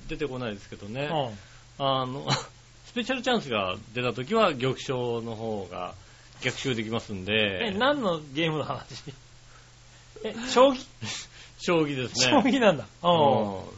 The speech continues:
Speaker 2: あ、スペシャルチャンスがあるんだね。
Speaker 1: ありますね。
Speaker 2: はあ。
Speaker 1: うん。
Speaker 2: あ、その時は玉将の方が有利なんだ。
Speaker 1: そうですね。
Speaker 2: へー。
Speaker 1: スペシャルチャンスがこう出るわけですよ。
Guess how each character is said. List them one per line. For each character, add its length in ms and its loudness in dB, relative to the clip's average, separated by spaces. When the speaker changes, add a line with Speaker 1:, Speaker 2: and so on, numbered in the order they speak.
Speaker 2:
あ、 80 -6
ス 60 -8
ペ 100 -2
シ 100 4
ャ 40 4
ル 60 0
チ 60 4
ャ 100 8
ン 60 6
ス 120 -6
が 120 0
あ 60 2
る 80 -2
ん 60 -10
だ 60 -12
ね。 240 -4
Speaker 1:
あ 80 2
り 80 -2
ま 80 0
す 100 -14
ね。 480 0
Speaker 2:
は 260 0
あ。 40 -10
Speaker 1:
う 60 -6
ん。 260 -6
Speaker 2:
あ、 80 -4
そ 140 0
の 120 -4
時 80 -2
は 80 2
玉 200 2
将 180 0
の 80 2
方 60 4
が 60 2
有 100 0
利 60 0
な 80 -2
ん 80 -8
だ。 60 -12
Speaker 1:
そ 220 4
う 40 6
で 60 4
す 100 -6
ね。 540 4
Speaker 2:
へ 880 -4
ー。 220 -20
Speaker 1:
ス 40 -12
ペ 60 -8
シ 60 -10
ャ 60 4
ル 80 0
チ 80 -2
ャ 40 0
ン 60 -2
ス 120 -12
が 80 -8
こ 300 -10
う 60 -8
出 80 2
る 120 -4
わ 80 -6
け 60 -10
で 60 -12
す 140 -18
よ。 140 -12